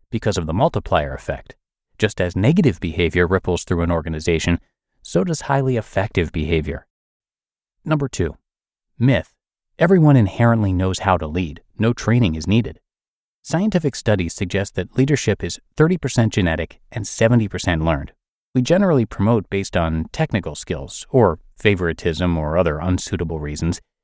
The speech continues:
and then throw these new leaders to the wolves. We mistakenly expect that leaders will inherently know how to lead and manage others.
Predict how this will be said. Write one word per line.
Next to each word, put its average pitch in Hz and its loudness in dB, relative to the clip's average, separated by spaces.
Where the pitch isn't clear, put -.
and 123 6
then 156 4
throw 135 0
these 131 4
new 110 4
leaders 104 2
to - -4
the 87 -2
wolves. 104 0
We 175 2
mistakenly 170 0
expect - 0
that 101 0
leaders 117 2
will 110 2
inherently 117 4
know 107 4
how 98 2
to - -8
lead 101 -2
and 95 -2
manage 95 -2
others. 107 0